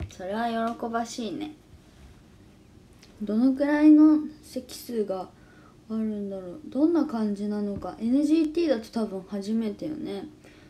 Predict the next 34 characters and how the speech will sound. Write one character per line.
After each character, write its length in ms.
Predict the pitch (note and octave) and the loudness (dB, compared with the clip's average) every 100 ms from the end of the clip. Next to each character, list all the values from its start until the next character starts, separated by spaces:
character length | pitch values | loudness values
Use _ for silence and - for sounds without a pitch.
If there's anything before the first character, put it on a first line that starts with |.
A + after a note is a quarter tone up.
| - G3 | -18 -14
だ 80 | |
か 180 | G3 G3+ | -8 -4
ら 160 | G3 F#3+ | -4 -4
ど 220 | G3 C4+ | -4 -2
ん 60 | C#4+ | -2
な 120 | B3 | -4
感 260 | A#3 G3+ | 0 -2
じ 120 | G3+ G#3 | -2 -8
に 80 | G#3 | -6
な 100 | G3+ | -6
る 80 | G3 | -8
の 80 | F#3 | -10
か、 300 | - B2 - - - - - - - - - - - | -10 -12 -14 -20 -20 -20 -20 -20 -20 -20 -20 -20 -18
私 240 | - F#3+ G#3+ | -14 -12 -8
も 180 | G#3 G#3 | -8 -8
ち 100 | - | -10
ょ 20 | - | -18
っ 20 | - | -16
と 60 | |
よ 140 | F#3+ G3 - | -14 -14 -14
く 280 | F#3 F3 - - - - - - | -14 -14 -16 -20 -20 -20 -20 -18
分 100 | G#3 | -16
か 140 | G3+ A3+ | -6 -6
っ 100 | A3 | -6
て 220 | - G3 | 0 2
お 240 | G3+ A3+ | 2 2
ら 180 | A#3 B3 | 0 0
ん 100 | A#3+ | 0
の 140 | A3 G3 | -2 -4
で 160 | G3+ | -6
す 160 | G3+ - | -8 -8
け 140 | G#3+ | -8
ど 120 | G3 | -6
も、 540 | G3+ A3+ B3 B3 G3 | -6 -2 0 0 -4